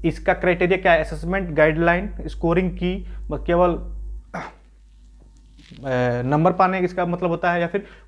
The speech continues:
question wise distribution of marks, या फिर प्रश्नों के आधार पर, अ, अंकों का वितरण, या फिर general impression of students ability,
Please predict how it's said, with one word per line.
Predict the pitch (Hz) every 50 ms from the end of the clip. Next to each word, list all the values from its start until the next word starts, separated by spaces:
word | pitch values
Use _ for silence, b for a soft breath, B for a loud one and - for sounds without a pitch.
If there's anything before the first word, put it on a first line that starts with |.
| - - 190
question | 180 165 170 208 202 202
wise | 190 190 190 170
distribution | 165 170 175 - 165 160 156 -
of | 185
marks, | 185 170 160 160 160 170 175 180 175 - - 151
या | 156 151
फिर | - 175
प्रश्नों | 175 - - - - 165 156 - 175 185 180
के | 185
आधार | 175 139 147 160 165
पर, | 160 - 175 160
अ, | - - - - - - - - 143 143 139 135 - 160
अंकों | 160 151 165 180
का | 175 170
वितरण, | 147 170 165 170 180 185 196 185
या | 175 175 165
फिर | 185 185
general | 156 147 131 156 185 185 185 208 208 196
impression | 202 180 170 180 170 165 170 -
of | 190 175 170 175 170
students | 131 135 143 170 170 156
ability, | 156 151 151 147 151 214 233